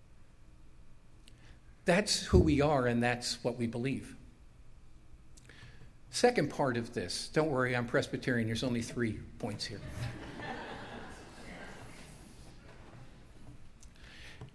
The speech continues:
We are here, you're here in this sanctuary because men and women came before you. That's what the people of Israel knew, that there were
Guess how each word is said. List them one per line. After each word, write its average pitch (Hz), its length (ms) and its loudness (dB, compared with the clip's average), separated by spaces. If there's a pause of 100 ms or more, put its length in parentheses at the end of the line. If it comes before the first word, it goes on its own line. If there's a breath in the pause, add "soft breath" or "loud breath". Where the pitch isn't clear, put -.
(300)
We 240 280 8
are 240 80 10
here, 175 580 6 (480)
you're 185 280 6
here 175 280 4
in 151 80 4
this 156 160 2
sanctuary 123 720 2
because 143 460 4
men 165 180 4
and 208 180 6
women 156 300 2
came 151 220 4
before 139 340 4
you. 107 160 0 (1700 loud breath)
That's 202 240 8
what 196 180 6
the 190 80 4
people 165 300 4
of 139 100 6
Israel 151 480 4
knew, 113 220 4
that 123 320 6
there 151 140 8
were 143 260 6